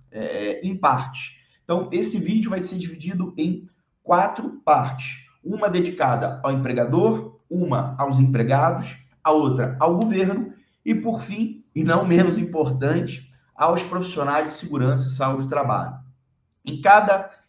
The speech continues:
item, né, em cada ator desse, em cada parte dessa, eu elenquei alguns fatores que eu entendo, é, é, que são barreiras e que levam a grande dificuldade do nosso dia a dia.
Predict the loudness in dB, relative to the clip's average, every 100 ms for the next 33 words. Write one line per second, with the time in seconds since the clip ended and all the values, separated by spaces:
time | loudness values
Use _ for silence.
0 | _ -4 -2 -2 -2 -4 -4 -10 -8 -6
1 | -4 -4 -4 -4 -4 -4 -2 0 0 -2
2 | -2 -4 -4 -4 -4 -6 -4 -4 -4 -8
3 | -10 -4 -4 -4 -12 -16 _ _ _ -6
4 | -4 -2 -2 -2 -6 -4 -2 -4 -8 -4
5 | -2 -2 -4 -8 -4 -4 -4 -2 -2 -4
6 | -12 -18 _ -8 -6 -6 -6 -6 -4 -6
7 | -8 -16 _ _ -12 -6 -4 -2 -2 -4
8 | -4 -2 -2 -4 -4 -4 -4 -2 -2 -2
9 | -8 -12 -6 -2 -2 -2 0 2 0 -2
10 | -6 -6 -8 -10 -14 -18 -20 -10 -4 -2
11 | -2 -6 -8 -6 -6 -6 -6 -6 -4 -4
12 | -6